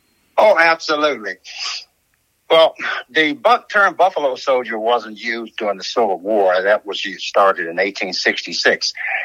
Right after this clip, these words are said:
But I have read a lot of military history surrounding World War One, World War Two.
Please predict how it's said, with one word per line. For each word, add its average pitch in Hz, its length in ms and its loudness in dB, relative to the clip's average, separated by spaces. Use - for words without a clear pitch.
But 131 220 2
I 190 160 4
have 180 160 2
read 123 440 0
a 107 80 0
lot 117 340 4
of 120 140 -4
military 113 600 -2
history 139 840 -4
surrounding 113 520 2
World 110 360 0
War 95 260 0
One, 127 520 0
World 107 340 0
War 95 220 0
Two. 135 380 -4